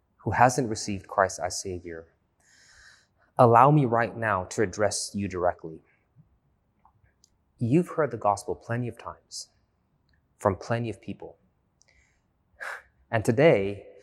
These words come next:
I'm just another random guy God sent your way. And if you want your heart lured to the gospel, aside from, of course, praying to God and begging God to, to change your heart,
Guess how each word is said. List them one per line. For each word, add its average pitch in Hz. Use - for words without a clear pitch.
I'm 143
just 160
another 127
random 110
guy 101
God 98
sent 95
your 87
way. -
And 131
if 135
you 127
want 165
your 139
heart 131
lured 127
to 120
the 107
gospel, 98
aside 139
from, 127
of 107
course, -
praying 139
to 117
God 95
and 98
begging 131
God 95
to, 101
to -
change 107
your 98
heart, 117